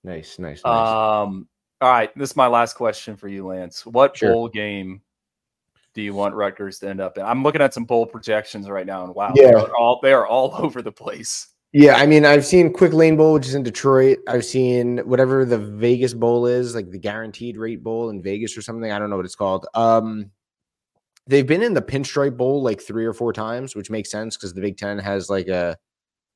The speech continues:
Speaker 1: connection with that, and I think the A A C did when they were in the A A C, and so did the Big East. Um,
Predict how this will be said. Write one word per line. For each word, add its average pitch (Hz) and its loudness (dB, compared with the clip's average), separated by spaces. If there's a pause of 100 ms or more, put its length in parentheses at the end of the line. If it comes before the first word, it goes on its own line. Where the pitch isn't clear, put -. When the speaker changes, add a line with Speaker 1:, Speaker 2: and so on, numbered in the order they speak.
(720)
Speaker 1:
connection 120 -4
with 123 -2
that, 135 2
and 104 -4
I 101 -2
think 110 -8
the 104 -4
A 104 0
A 101 -4
C 107 -8
did 104 -6
when 101 -8
they 101 -2
were 98 -4
in 98 -6
the 92 -6
A 95 -2
A 95 -2
C, 98 -6
and 90 -8
so 101 -10
did 98 -8
the 92 -12
Big 87 -8
East. 95 -10 (480)
Um, 95 -4